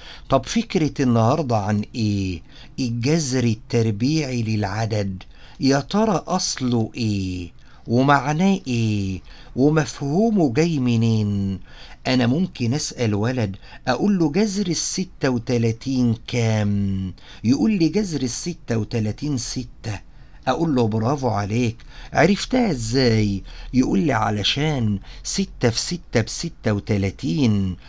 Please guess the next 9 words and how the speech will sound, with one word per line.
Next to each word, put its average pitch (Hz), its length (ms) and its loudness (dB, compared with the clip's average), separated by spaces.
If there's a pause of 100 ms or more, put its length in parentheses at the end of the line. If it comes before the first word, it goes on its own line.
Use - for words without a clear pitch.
(220)
عملت 151 440 2
إيه 165 220 -2
يا 143 60 -2
حبيبي؟ 120 640 0 (280)
يقول 117 260 4
لي: 156 160 4
"بحثت - 500 -2
عن 127 640 4 (300)
رقمين." 131 1400 2